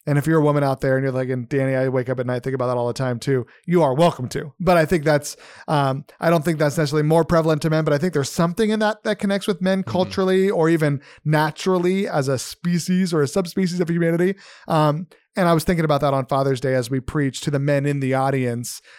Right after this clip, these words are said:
Speaker 1: about what their experience is, thinking about legacy, what keeps them up at night. And so some of the illustrations that I gave and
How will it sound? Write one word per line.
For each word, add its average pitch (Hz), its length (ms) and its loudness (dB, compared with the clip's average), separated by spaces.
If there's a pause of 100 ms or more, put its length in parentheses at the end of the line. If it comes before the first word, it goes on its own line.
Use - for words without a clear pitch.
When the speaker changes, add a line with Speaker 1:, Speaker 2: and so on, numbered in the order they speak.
(100)
Speaker 1:
about 143 280 0
what 143 180 0
their 143 220 2
experience 135 680 -2
is, 123 260 -2
thinking 131 280 -4
about 120 260 -4
legacy, 123 720 -2 (220)
what 151 280 -2
keeps 143 260 -4
them 127 180 -4
up 123 160 -4
at 156 120 -8
night. 127 420 -8 (180)
And 139 120 -6
so 143 100 -8
some 147 160 0
of 147 60 0
the 135 100 0
illustrations 123 680 -4
that 127 100 -2
I 123 80 -2
gave 123 400 0
and 120 180 -4